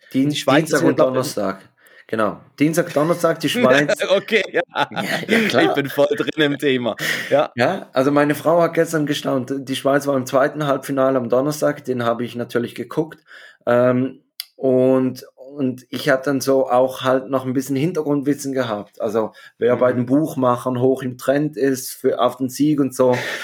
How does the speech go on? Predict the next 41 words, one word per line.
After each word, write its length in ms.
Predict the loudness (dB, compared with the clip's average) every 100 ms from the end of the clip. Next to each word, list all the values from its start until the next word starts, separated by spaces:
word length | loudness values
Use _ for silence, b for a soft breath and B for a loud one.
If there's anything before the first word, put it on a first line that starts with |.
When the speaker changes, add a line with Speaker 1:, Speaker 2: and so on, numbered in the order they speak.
| B B
Speaker 1:
Und 160 | -4 -2
ich 100 | -2
dachte 340 | -2 0 -2 -4
dann 180 | -4
so, 160 | -4 -4
Speaker 2:
<laughs> 0 |
Speaker 1:
„Spinnst 600 | -4 -4 -4 -4 -2 0
du? 120 | 0 2
Wa-, 140 | 0
woher 320 | -4 -6 -6 -2
weißt 340 | -2 -2 -2
du 40 |
das? 260 | 0 -2 0
Warum 260 | -2 0 -2
interessiert 600 | -2 -6 -8 -2 -2 -2
dich 80 | -2
das?“ 180 | 0 -2 B B B
Und 140 | -2 -2
ich 220 | -2 -6
muss 200 | -4 -2
wirklich, 240 | -4 -6
ich 140 | -8 -4
hab 100 | -4
mich 120 | -2
dann 160 | -2 0
selber 280 | 0 -2 -4
gefragt, 340 | -2 -2 0
„Warum 260 | 0 0 -2
interessiert 640 | -4 -6 -6 -2 -2 -2
mich 200 | -6 -8
das?“ 400 | -4 -4 -4 -18 B B B B
Und 360 | 0 2 0 -6
Speaker 2:
Mhm. 200 | -12 -14 _
Speaker 1:
es 180 | -6 0
ist, 200 | 0 0
glaub 160 | 0 2
ich, 40 |
wirklich 320 | 0 -2 -6
einfach 200 | -4 -6 -4
dieser, 300 | -2 0 0
dieser 400 | -4 -4 -2